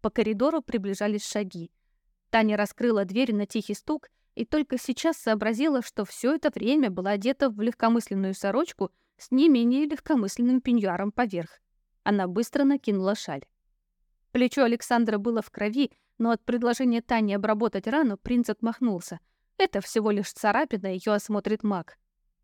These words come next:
Александр коротко отчитался. Ассасины пойманы, их допрашивают. Несомненно, это месть асуров, с которыми его высочество имел неосторожность сцепиться при дворе великого хана.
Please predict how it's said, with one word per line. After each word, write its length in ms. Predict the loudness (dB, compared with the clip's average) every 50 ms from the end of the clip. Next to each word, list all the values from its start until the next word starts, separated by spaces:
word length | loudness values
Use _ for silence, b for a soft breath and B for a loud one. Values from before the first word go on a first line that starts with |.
| _ _ _ _ _ _
Александр 500 | 0 0 0 0 2 0 2 2 0 0
коротко 420 | 0 0 2 2 0 2 2 0
отчитался. 640 | 0 0 -2 -6 -2 0 0 0 0 -4 -8 -12 -12 -12 _ _ _ _
Ассасины 540 | -6 -4 -2 -2 -2 0 0 0 0 0 -2
пойманы, 500 | 0 2 2 4 4 4 4 2 0 -2 _ _ _ _ -2
их 160 | -2 0 0
допрашивают. 800 | 0 0 0 0 0 0 0 -2 0 -2 -2 0 0 0 -2 -4 _ _ _ _ -2
Несомненно, 640 | -2 -2 2 4 4 4 4 4 4 4 4 4
это 220 | 2 0 -2 -2 0
месть 280 | 0 0 -2 -2 -4
асуров, 520 | -6 -8 -4 -4 0 0 0 0 0 -4 _ _
с 120 | _ _
которыми 440 | -2 -2 0 0 -2 0 0 0 0
его 240 | 0 -2 -2 -2 -4
высочество 640 | -4 -6 -2 -2 -2 -2 -2 -4 -4 -4 -4 -2
имел 240 | -2 0 0 0 0
неосторожность 680 | 0 -2 -2 -4 -2 -2 0 0 0 -2 -4 -6 -8
сцепиться 680 | -10 -16 _ -8 -8 -4 -2 -2 -2 -2 -2 -4 -6 -4
при 140 | -2 -4
дворе 340 | -4 -2 -2 0 2 2 2
великого 460 | 0 0 -2 -2 -2 -2 -2 -2 -2
хана. 380 | -2 -2 -2 -2 -2 -4 -6